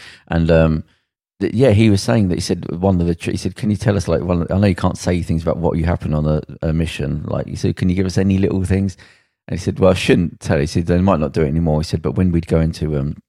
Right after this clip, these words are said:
the Taliban and caves and things like that," he said, "we would put in, um, um,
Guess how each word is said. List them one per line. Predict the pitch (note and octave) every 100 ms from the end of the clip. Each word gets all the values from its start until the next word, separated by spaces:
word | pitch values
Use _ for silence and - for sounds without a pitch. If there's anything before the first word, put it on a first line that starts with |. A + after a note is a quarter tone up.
| _ _ _ _
the | D#2 D#2
Taliban | - F2 D2+ D2
and | D2 D2+
caves | F2+ E2 E2
and | D#2
things | E2 D#2+
like | E2
that," | D2+ D#2 - _ _ _ _ _
he | E2+
said, | - E2
"we | E2+
would | E2+ F#2 -
put | - -
in, | D#2+ D#2 C#2+
um, | D#2 D#2 D#2+ F2 - - -
um, | D#2 D#2+ D#2+ D#2+ E2 E2